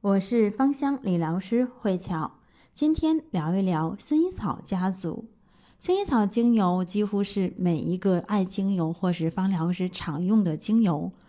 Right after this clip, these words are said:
非常的安全，而且功效比较全。那它也分为不同的种类，比如呢，真正薰衣草、醒目薰衣草、碎花薰衣草、头状薰衣草，怎么来区分它们的功效以及呢，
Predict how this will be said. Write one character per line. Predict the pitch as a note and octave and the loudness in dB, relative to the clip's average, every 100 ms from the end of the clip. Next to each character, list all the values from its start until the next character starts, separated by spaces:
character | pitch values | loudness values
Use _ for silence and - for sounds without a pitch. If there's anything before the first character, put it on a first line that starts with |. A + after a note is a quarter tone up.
| _ - _ | _ -20 _
非 | A3+ | 0
常 | A#3 F3+ D#3+ | 2 0 0
的 | - | 0
安 | F#3+ G3+ A3+ | 0 0 0
全， | - D#3+ - - _ _ _ | -2 -6 -6 -14 _ _ _
而 | - D#3+ | -4 -2
且 | F#3 D#3+ | 0 -2
功 | D#3 G#3+ | 0 0
效 | A3+ A#3 F3+ | 2 2 0
比 | D3 | -2
较 | - D#3+ E3+ | -4 -4 -2
全。 | - D#3+ C#3+ G#3 - - _ _ - | -4 -6 -6 -10 -16 -20 _ _ -4
那 | C#4 | 0
它 | C#4 | 2
也 | D#4 G#3 | 4 4
分 | F#3+ A#3+ | 4 2
为 | G#3+ | 2
不 | F#3+ A3+ | 0 -2
同 | A3 - D#3+ | -2 -2 -2
的 | F3+ G3 | 0 -2
种 | - D#3 C#3 | -2 -4 -2
类， | F3 G#3 F#3 - _ _ _ _ - | 2 2 2 -8 _ _ _ _ -6
比 | - F#3 | 2 4
如 | F3 F#3+ | 4 6
呢， | A#3+ B3+ C4 - | 6 4 2 2
真 | D4 | 2
正 | D#4+ C4 | 6 4
薰 | - F3 | 4 2
衣 | F3 | 0
草、 | F3 F3 - - - | 0 -2 -4 -14 -8
醒 | - E3+ | -4 -2
目 | D3+ A3 G#3+ | 0 2 2
薰 | - | 2
衣 | F3 F3+ | 0 0
草、 | - D#3+ - _ | -2 -4 -10 _
碎 | - C4 | 0 0
花 | A3+ C4+ D4 | 2 -2 -2
薰 | D#4 - | -4 -2
衣 | G3 F#3 | 0 0
草、 | F3+ - F#3 - | 0 -4 -4 -14
头 | - D#3 | -6 -6
状 | D#3+ C#4+ C#4 - _ - | 0 -2 -2 -10 _ -6
薰 | - | 0
衣 | F3+ E3+ | 0 0
草， | - - _ - - | -4 -6 _ -20 -20
怎 | - A3 | 0 2
么 | D4 | 4
来 | C4 A#3+ | 2 0
区 | A#3+ C4 | 0 0
分 | C4 B3+ | 2 0
它 | B3+ A#3+ | 0 0
们 | A3+ | 2
的 | A3 | 2
功 | A3 A3+ | 0 -2
效 | A3 G#3+ F#3 | 0 0 0
以 | F#3 F3 | -4 -4
及 | E3 - E3 F#3 | -6 -6 -2 0
呢， | G3 F#3 | 0 0